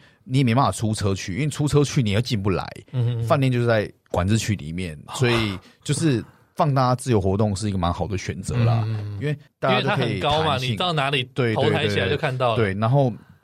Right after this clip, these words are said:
Speaker 1: 因为你跨年这种活动，你不是每个人都喜欢去挤啊，
Speaker 2: 嗯，嗯。
Speaker 1: 对啊，所以就是让大家自由，看你要去挤前面啦，或者说你要在房间里面休息啦，然后快放烟火再出来啦，这样子让大家自由选择。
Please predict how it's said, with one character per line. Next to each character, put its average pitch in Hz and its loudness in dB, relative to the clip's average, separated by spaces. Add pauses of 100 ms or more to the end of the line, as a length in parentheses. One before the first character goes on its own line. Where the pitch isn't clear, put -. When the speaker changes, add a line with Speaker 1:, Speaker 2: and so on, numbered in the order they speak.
(120)
Speaker 1:
因 151 0
为 156 6
你 120 2
跨 120 2
年 104 0
这 123 2
种 104 2
活 92 0
动， 101 0
你 95 0
不 104 -2
是 139 0
每 95 2
个 90 0
人 90 2
都 110 6
喜 104 0
欢 92 2
去 104 -2
挤 65 -8
啊， 62 -4
Speaker 2:
嗯， 113 -6
嗯。 - -6
Speaker 1:
对 95 2
啊， 78 -2
所 113 2
以 101 0 (320)
就 113 -2
是 104 0
让 101 2
大 101 2
家 95 2
自 101 -2
由， 64 -4 (120)
看 107 2
你 90 0
要 87 0
去 101 0
挤 76 -10
前 - -8
面 87 -4
啦， 82 0
或 92 4
者 101 4
说 101 2
你 90 -2
要 87 -4
在 92 -2
房 85 -4
间 95 -4
里 90 -2
面 90 0
休 92 0
息 90 -6
啦， 85 -2
然 85 -2
后 90 0
快 101 0
放 104 0
烟 95 0
火 90 -2
再 90 -2
出 - -6
来 69 -2
啦， 55 -4
这 104 -2
样 87 0
子 - -8
让 92 0
大 95 0
家 90 2
自 - -4
由 82 0
选 - -4
择。 - -14